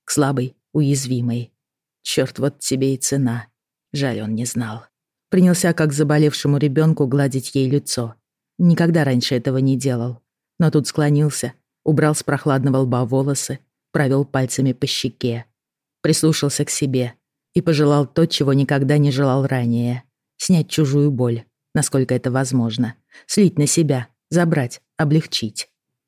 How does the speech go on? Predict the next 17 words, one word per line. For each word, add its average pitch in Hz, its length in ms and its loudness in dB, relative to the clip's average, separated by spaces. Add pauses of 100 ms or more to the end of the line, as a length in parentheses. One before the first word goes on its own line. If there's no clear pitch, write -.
(160)
И 165 100 2
тут 165 180 4
же 139 100 2
включился 151 560 2
в - 20 2
его 143 240 2
теле 156 320 2
спавший 151 440 -2
до 139 120 0
того 139 240 0
механизм, 131 720 0 (200)
отозвался 147 580 0
на 139 100 2
желание 139 480 2
хозяина, 143 640 0 (260)
обеспечил 143 600 0
проницаемость. 117 1080 -4